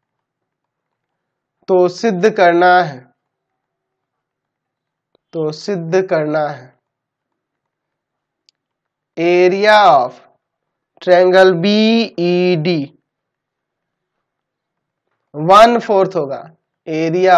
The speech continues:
of triangle एबीसी का। यानी देखो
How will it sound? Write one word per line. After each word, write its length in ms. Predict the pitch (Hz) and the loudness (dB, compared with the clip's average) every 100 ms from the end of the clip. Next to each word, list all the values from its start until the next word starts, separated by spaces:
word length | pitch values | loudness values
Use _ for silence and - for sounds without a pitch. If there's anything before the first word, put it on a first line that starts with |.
| 156 | 2
of 180 | 156 160 | -2 -6
triangle 420 | - 143 139 156 156 156 | -12 -12 -10 -10 -12 -14
एबीसी 640 | 139 123 135 139 - 113 | -12 -12 -14 -16 -18 -20
का। 160 | 110 113 - _ _ _ _ | -20 -20 -20 _ _ _ _
यानी 120 | 160 165 | -8 -6
देखो 280 | 160 156 | -6 -8